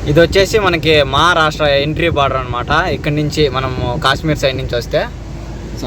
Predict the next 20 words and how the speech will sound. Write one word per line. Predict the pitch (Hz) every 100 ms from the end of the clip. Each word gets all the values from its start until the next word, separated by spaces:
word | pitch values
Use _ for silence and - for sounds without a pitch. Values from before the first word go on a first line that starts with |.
| 123
మన | 131 123
బండి | 127 127
ఇంకోటి. | 123 120 120 147 - - - - - - - - - - -
So, | 143 139
ఎంట్రీ | 156 180
ఇచ్చేకైతే | 160 175 151 156 151 170
మన | 151 139
చందు | 151 165 165
బ్రో | 151 143
అయితే | 143
వెళ్ళినాడు. | 139 135 131 151 220 - - - - - - - - -
చూడండి, | 127 123 113 - - - - - - - - - - - - - - - 131
తెల్ల | 135 175 165 139
గడ్డలు | 135 156 127 - - - - - - - - -
అవి | 147 165
ఓపెన్ | 190 220 208
చేసినందుకు | 202 208 190 185 208 233 175
ఆర్ఎంసీ | 165 190 185 165 175
అంట | 165 160 160 165 156
ఏదేదో | 175 185 185